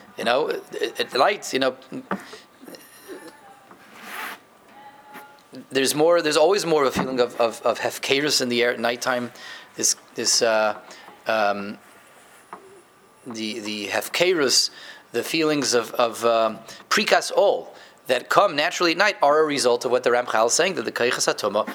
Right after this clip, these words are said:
are running around trying to plant flags wherever they can, trying to lay claims and lay stakes to whatever they can. Even when a person is up, you know, a person can sometimes pick up on this. Nighttime is a time that naturally has that feeling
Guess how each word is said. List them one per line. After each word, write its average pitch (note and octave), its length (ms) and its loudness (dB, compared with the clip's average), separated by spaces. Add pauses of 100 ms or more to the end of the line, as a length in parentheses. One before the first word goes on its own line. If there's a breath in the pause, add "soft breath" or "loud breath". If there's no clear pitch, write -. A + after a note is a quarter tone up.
(160 loud breath)
are A#2+ 120 2
running C#3+ 280 0
around F3 280 2
trying D#3 300 2
to C#3+ 100 -8
plant D3+ 280 0
flags E3 280 0
wherever D3+ 180 4
they D3+ 100 0
can, E3 240 0
trying D3 260 0
to C#3+ 100 -2
lay D3 140 0
claims F3 380 -2
and C#3 100 -2
lay D3 100 2
stakes - 440 0 (260 loud breath)
to C3 100 0
whatever D#3 260 2
they C#3 120 0
can. A#2+ 320 -2 (380 loud breath)
Even G3 180 0
when A3+ 100 2
a G3+ 60 -2
person G3+ 260 0
is F#3 140 0
up, A#3+ 260 2
you D#3+ 60 -6
know, C3 80 4
a C3 40 0
person D#3 420 -2 (260 loud breath)
can C#3+ 160 -2
sometimes C#3+ 340 0
pick D#3+ 200 2
up F#3 120 4
on E3 100 0
this. - 160 0
Nighttime D#3 380 0
is D#3 60 -2
a C#3+ 60 0
time C#3+ 200 0
that B2+ 140 -2
naturally C3+ 340 -2
has C3+ 120 2
that C#3 120 4
feeling D#3+ 380 0